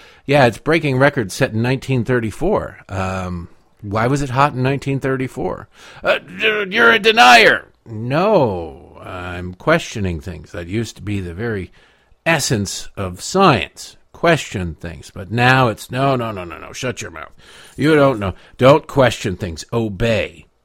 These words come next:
When the moderator of Meet the Press, whose rating, who's really just tanked the ratings,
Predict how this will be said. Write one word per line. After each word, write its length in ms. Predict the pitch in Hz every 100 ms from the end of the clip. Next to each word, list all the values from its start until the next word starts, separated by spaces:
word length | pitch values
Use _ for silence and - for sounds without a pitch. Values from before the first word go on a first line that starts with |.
| _ _ _ _ _ -
When 320 | 92 117 123
the 280 | 120 113 110
moderator 760 | 107 127 143 147 135 139 135 120
of 180 | 92
Meet 220 | 98 127 -
the 80 |
Press, 540 | 110 - 117 92 95 -
whose 340 | 117 104 85 -
rating, 420 | 117 131 110 107
who's 220 | 104 95 _
really 220 | 139 127
just 260 | 95 95 -
tanked 460 | - 120 117 - -
the 100 | 87
ratings, 460 | 101 107 78 -